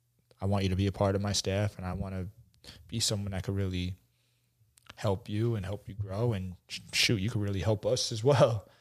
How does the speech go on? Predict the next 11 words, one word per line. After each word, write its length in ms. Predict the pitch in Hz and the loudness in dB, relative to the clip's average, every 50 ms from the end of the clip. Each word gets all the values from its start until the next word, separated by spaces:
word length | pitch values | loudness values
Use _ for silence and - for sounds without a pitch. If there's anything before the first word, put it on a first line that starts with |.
| _ _ _ _ _ - | _ _ _ _ _ -10
And 180 | 110 107 107 | -6 -4 -4
it 100 | 107 101 | -4 -2
just, 320 | - 113 110 101 - - - _ _ _ _ _ | 0 2 2 2 2 0 -2 _ _ _ _ _
between 420 | - 107 - - 120 113 110 104 101 | -8 -6 -4 -4 -2 -2 -2 -2 -2
that 400 | 101 101 107 110 110 - - - | 0 0 2 0 0 -2 -4 -8
and 160 | - 95 98 95 92 92 95 - _ _ _ _ _ _ _ _ _ _ _ _ _ _ _ _ | -10 -10 -10 -12 -16 -20 -20 -20 _ _ _ _ _ _ _ _ _ _ _ _ _ _ _ _
now 220 | 120 107 104 117 117 | -2 2 4 4 4
it's 100 | 107 - | 4 4
like, 120 | 117 120 127 | 2 2 2
"All 80 | 117 | 2
right, 240 | 98 95 98 98 98 | 2 2 0 0 -2